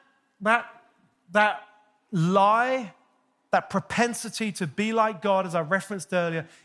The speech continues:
is something that we see around us. And it's something that even though as Christians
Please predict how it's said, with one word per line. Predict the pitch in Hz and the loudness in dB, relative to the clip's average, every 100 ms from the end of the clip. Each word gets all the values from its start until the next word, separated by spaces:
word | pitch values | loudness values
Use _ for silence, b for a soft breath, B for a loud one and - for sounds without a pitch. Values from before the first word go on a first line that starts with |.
| - | -4
is | 190 | -4
something | - 226 220 214 185 | 0 0 0 -4 -6
that | 180 | -6
we | 175 | -6
see | - 190 | -6 -4
around | 170 175 180 180 135 | -2 0 0 -2 -6
us. | 120 131 - B - | -10 -12 -14 B 0
And | 190 | 0
it's | 214 - | 0 -2
something | 247 254 233 220 | -2 -2 -4 -4
that | 196 208 | -2 -2
even | 247 247 | -2 -2
though | 226 214 | 0 0
as | 202 156 | -2 -6
Christians | - 247 - 214 185 156 | -6 -4 -4 -4 -6 -8